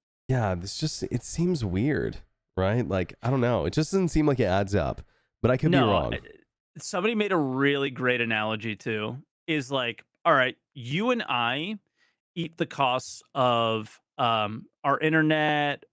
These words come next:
Speaker 2: or, uh, whatever it took to make this podcast, right?
Speaker 1: Yeah.
Speaker 2: So it co-, it costs us some money,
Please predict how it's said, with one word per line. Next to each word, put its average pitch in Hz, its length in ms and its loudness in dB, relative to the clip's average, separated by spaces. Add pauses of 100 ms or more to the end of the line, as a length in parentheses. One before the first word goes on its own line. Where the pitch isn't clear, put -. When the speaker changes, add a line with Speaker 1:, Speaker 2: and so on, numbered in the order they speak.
Speaker 2:
or, 113 560 -2 (280)
uh, 110 460 0
whatever 139 460 2
it 135 120 0
took - 220 -6
to - 80 -4
make 123 200 0
this 117 160 -6
podcast, 113 600 -4
right? 127 240 2 (220)
Speaker 1:
Yeah. 95 120 2
Speaker 2:
So 139 360 -4
it - 180 -6
co-, - 220 -8
it 165 120 -2
costs - 420 -2
us 127 180 -2
some 123 200 -6
money, 113 360 -4